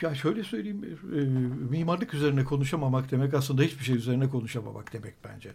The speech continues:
Yani mimarlık çünkü burada gerçekten sadece bina yapma eyleminden, hatta mekan üretme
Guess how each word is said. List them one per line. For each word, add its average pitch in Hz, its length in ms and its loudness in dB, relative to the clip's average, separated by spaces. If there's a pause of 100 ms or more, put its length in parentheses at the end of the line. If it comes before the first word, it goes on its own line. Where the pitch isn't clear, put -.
(280)
Yani 127 160 4
mimarlık 147 400 4
çünkü 139 260 2
burada 139 220 4
gerçekten 151 560 2
sadece 139 460 2
bina 135 240 6
yapma 131 400 2
eyleminden, 131 640 4
hatta 127 320 2
mekan 139 380 -2
üretme 131 400 -2